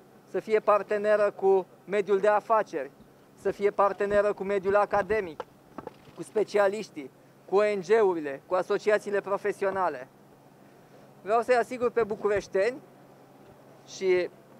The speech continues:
primul ministru o să vă spună mai multe, că vom colabora cu Guvernul României pentru rezolvarea acelor probleme care nu pot să fie rezolvate decât în colaborare.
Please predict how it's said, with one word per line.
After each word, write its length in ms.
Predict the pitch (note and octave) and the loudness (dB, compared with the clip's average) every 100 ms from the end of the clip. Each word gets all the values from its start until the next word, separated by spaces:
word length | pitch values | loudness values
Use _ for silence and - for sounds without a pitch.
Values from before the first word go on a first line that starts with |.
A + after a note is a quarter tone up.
| - | -6
primul 300 | G3+ A3+ A#3 | -4 2 2
ministru 380 | A3+ A3 A3 - | 2 0 0 0
o 60 | G#3 | 0
să 100 | G3+ | 2
vă 120 | G3 | 2
spună 300 | - G3+ G#3 | 2 0 2
mai 180 | G3+ F#3+ | 2 2
multe, 460 | F#3 F3 F3+ G3 - - - - - - - - - - - - | 0 -2 0 0 -2 -20 -20 -20 -20 -20 -20 -20 -20 -20 -20 -4
că 80 | G#3+ | 2
vom 220 | G#3+ A#3 | 4 2
colabora 720 | - A#3 A3+ G3+ A3 A3+ A#3 | 4 8 8 8 8 10 8
cu 120 | G3+ G3 | 6 -2
Guvernul 420 | F#3 G#3 G#3 G#3 | 2 4 4 4
României 520 | G3+ G3 G3 G3 G#3+ | 2 2 -2 0 -2
pentru 360 | G#3 G#3 F#3+ G3 | 0 -4 -2 -2
rezolvarea 560 | G3+ F3+ G3 G#3 G#3+ | 0 2 4 6 6
acelor 340 | G3+ G3+ G#3+ G#3 | 4 2 0 0
probleme 440 | G3 F#3+ G3 G#3+ | -2 0 0 0
care 280 | G3+ G3+ G3 | 0 2 2
nu 200 | G3+ A#3 | 0 -6
pot 240 | G#3+ A3 | 0 0
să 140 | G#3 G3+ | 0 -4
fie 240 | - G3+ | 0 0
rezolvate 840 | G3 G3 F#3+ E3 F#3+ G3 G#3 G#3 - - - - | 2 2 2 4 4 4 2 -2 -4 -20 -20 -6
decât 300 | F3+ G3+ G3 | -4 -4 -4
în 120 | G3 | -4
colaborare. 840 | F3+ F#3+ F3+ F3+ F3+ F3+ C#3+ B2+ | 0 2 2 2 2 0 -2 -8